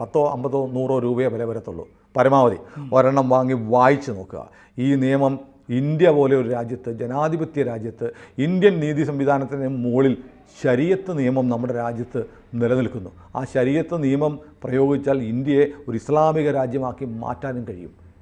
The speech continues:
Speaker 1: ഇത്ര വലിയ അപകട അവസ്ഥയിലാണ് നമ്മൾ ജീവിക്കുന്നത്. അപ്പോഴാണ് നിങ്ങൾ ഭരണഘടന സംരക്ഷിക്കണം, മോദി വന്നാൽ ഭരണഘടന മാറ്റുമെന്നുള്ള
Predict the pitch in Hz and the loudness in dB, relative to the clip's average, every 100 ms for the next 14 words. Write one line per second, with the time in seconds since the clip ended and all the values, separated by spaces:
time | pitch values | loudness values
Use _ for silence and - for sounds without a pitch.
0 | 139 135 - 240 196 170 175 139 147 147 | -8 -4 4 6 6 4 2 4 4 4
1 | 143 - 156 - 151 131 127 120 117 110 | 2 -6 -8 0 2 2 0 -2 -2 -2
2 | 113 110 107 104 - - - 170 135 151 | -2 -4 -6 -10 -14 -6 0 4 4 4
3 | 131 135 113 120 120 143 165 160 156 127 | 0 0 0 0 0 2 0 2 0 -2
4 | 120 123 123 120 117 117 123 147 160 120 | -2 -4 -2 -4 -4 -2 2 4 4 2
5 | 120 113 - - - 117 123 135 156 151 | 0 -2 -6 -18 -10 0 2 2 4 4
6 | 147 131 117 117 135 120 113 | 4 0 -2 -4 -6 -4 -4